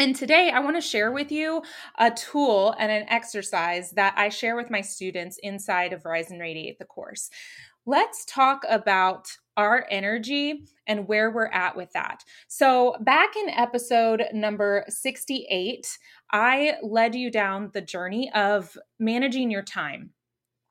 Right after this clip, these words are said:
Right? We took a time audit, and we're gonna do the same thing here with our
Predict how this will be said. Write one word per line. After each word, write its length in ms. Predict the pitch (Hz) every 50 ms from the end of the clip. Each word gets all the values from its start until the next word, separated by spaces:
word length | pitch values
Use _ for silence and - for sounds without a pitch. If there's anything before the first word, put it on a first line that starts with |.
| - -
Right? 400 | 233 214 214 233 247 240 - 220
We 520 | 202 220 240 247 254 254 247 254 247 -
took 260 | - - - 262 262
a 60 | 233 220
time 420 | - - - 220 196 196 190 190 - -
audit, 360 | 185 180 165 160 - - - - - - - -
and 100 | - 233
we're 120 | 240 339 339
gonna 160 | 427 466 480
do 140 | 466 359 320
the 60 | 285
same 340 | 277 - - 233 220 220 220
thing 240 | 220 247 214 202 196
here 560 | 196 - - 202 180 185 208 240 262 269 - 196
with 180 | 196 190 196
our 160 | 196 170 -